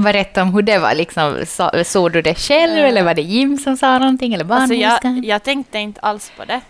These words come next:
Speaker 1: Nej.
Speaker 2: Eh, och de sa inte heller som direkt, för jag tror att de är ganska vana att man vet kanske
Speaker 1: Ja.
Speaker 2: vad det är.
Speaker 1: Mm.
Speaker 2: Så, vad heter det, Jim såg väl när hon, när jag tog upp honom på bröstet, liksom,
Speaker 1: Ja.
Speaker 2: att det var en pojke.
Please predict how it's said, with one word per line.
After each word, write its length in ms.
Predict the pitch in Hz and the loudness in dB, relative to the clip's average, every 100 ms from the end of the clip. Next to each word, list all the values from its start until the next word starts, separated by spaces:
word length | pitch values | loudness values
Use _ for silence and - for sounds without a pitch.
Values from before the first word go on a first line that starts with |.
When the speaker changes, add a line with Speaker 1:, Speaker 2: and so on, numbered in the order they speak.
| _ | _
Speaker 1:
Nej. 200 | 220 214 | -2 0
Speaker 2:
Eh, 60 | 220 | 0
och 80 | - | -2
de 160 | 214 | -6
sa 320 | - 226 311 | -2 2 2
inte 200 | 202 196 | 0 -4
heller 240 | 202 185 190 | -8 -6 -8
som 220 | 196 185 | -8 -12
direkt, 340 | 190 170 - | -10 -10 -10
för 100 | - | -10
jag 80 | 214 | -10
tror 180 | - 240 | -6 -6
att 100 | 214 | -4
de 120 | 202 | -6
är 40 | 226 | -4
ganska 280 | 233 226 | -4 -6
vana 280 | 220 208 196 | -2 -2 -2
att 80 | 196 | -8
man 180 | 202 202 | -10 -6
vet 260 | 226 156 - | -4 -4 -8
kanske 420 | 107 196 - 196 | -12 -12 -12 -8
Speaker 1:
Ja. 180 | - 208 - _ | -2 -2 -2 _
Speaker 2:
vad 180 | 196 185 | -10 -4
det 60 | |
är. 140 | 185 214 _ - - | -2 -4 _ -20 -10
Speaker 1:
Mm. 200 | 208 196 | -8 -8
Speaker 2:
Så, 380 | - 214 196 - _ _ - | -6 0 0 -2 _ _ -14
vad 120 | 220 | -10
heter 200 | 220 208 | -8 -8
det, 360 | 202 196 185 - _ - | -6 -6 -6 -8 _ -14
Jim 320 | 220 269 254 | -10 -8 -10
såg 300 | - 247 202 | -8 -6 -6
väl 160 | 196 | -8
när 80 | 190 | -10
hon, 220 | 202 202 - _ | -12 -14 -18 _
när 120 | - 202 | -12 -10
jag 140 | 202 | -8
tog 140 | 208 202 | -6 -8
upp 160 | - | -8
honom 220 | 214 190 | -14 -12
på 100 | 190 | -14
bröstet, 420 | 196 196 - - - | -12 -12 -12 -20 -20
liksom, 460 | - - 214 214 - - | -18 -16 -16 -16 -18 -6
Speaker 1:
Ja. 280 | 208 180 190 | -4 -2 -6
Speaker 2:
att 60 | |
det 40 | 196 | -8
var 60 | 180 | -12
en 100 | 185 | -12
pojke. 380 | 180 196 247 | -14 -12 -14